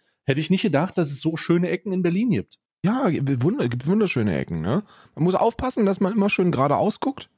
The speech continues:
Speaker 2: aber, aber ansonsten schöne Ecken auch in Berlin, ja. Schöne Ecken.
Speaker 1: Ja, also wir sind hier gerade auf dem Tegeler See unterwegs, ne?
Speaker 2: Tegeler See,
Speaker 1: Äh,
Speaker 2: ah,
Speaker 1: und
Speaker 2: schön.
Speaker 1: Teg-, Tegeler See, und ich sage ganz ehrlich, ich hatte heute schon ein Lachfleisch, denn in der Tegeler See gibt's eine Green-Wix-Promenade.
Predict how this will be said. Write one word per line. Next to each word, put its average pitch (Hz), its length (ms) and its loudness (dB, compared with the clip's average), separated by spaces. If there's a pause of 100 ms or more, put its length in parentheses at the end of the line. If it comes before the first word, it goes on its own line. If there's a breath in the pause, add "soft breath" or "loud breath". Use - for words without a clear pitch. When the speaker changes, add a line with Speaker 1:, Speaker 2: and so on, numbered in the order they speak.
(140)
Speaker 2:
aber, 165 480 2
aber 143 140 2
ansonsten 170 420 0
schöne 185 300 0
Ecken 180 220 -8
auch 98 120 -2
in 87 140 0
Berlin, 87 320 0
ja. 98 160 0 (180)
Schöne 147 300 -2
Ecken. 85 260 -8
Speaker 1:
Ja, 127 160 0 (200)
also 123 300 0
wir 143 120 2
sind 175 180 0
hier 196 120 0
gerade 165 360 0
auf 143 200 2
dem 143 120 2
Tegeler 160 420 0
See 127 180 0
unterwegs, 202 560 0
ne? 131 200 2
Speaker 2:
Tegeler 226 440 2
See, 107 120 -2
Speaker 1:
Äh, 135 200 4
Speaker 2:
ah, 113 340 2
Speaker 1:
und 87 80 -6
Speaker 2:
schön. 104 260 -2
Speaker 1:
Teg-, 160 240 0 (680)
Tegeler 170 380 2
See, 160 220 2
und 156 180 2
ich 151 100 -2
sage 165 260 0
ganz 160 160 0
ehrlich, 175 280 0
ich - 40 0
hatte 156 140 2
heute 151 160 2
schon 151 140 2
ein 127 40 2
Lachfleisch, 151 480 -2
denn 147 160 2
in 147 100 2
der 143 120 0
Tegeler 170 360 2
See 139 220 0
gibt's 165 220 -4
eine 139 220 0
Green-Wix-Promenade. 110 1300 -2